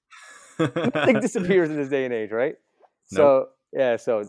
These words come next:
Speaker 1: that was hilarious. That first, I won't, I won't mention any names, but I remember some students, like, their face, their faces, when they realized that everything was being recorded, they were being stored by Snap. Oh, that's priceless.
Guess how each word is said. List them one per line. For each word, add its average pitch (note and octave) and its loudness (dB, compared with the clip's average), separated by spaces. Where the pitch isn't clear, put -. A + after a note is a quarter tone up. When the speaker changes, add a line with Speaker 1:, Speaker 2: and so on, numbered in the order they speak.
Speaker 1:
that B2+ -2
was C3+ -6
hilarious. A2 -10
That A#2 -8
first, D3+ -8
I B2 -10
won't, C#3+ -8
I A#2 -12
won't D3+ -8
mention D3+ -6
any C3 -6
names, C3+ -6
but A#2+ -6
I - -4
remember B2 -8
some A#2+ -12
students, A#2 -10
like, G2+ -10
their G2+ -12
face, A2+ -10
their G#2+ -12
faces, F3+ -10
when B2 -14
they B2+ -4
realized B2+ -4
that A#2 -8
everything B2 -8
was A2 -10
being A2 -10
recorded, A2+ -8
they A#2 -4
were A2+ -8
being G#2+ -14
stored A#2 -10
by G#2 -10
Snap. A#2+ -12
Oh, G2+ -16
that's G#2+ -12
priceless. F#2 -16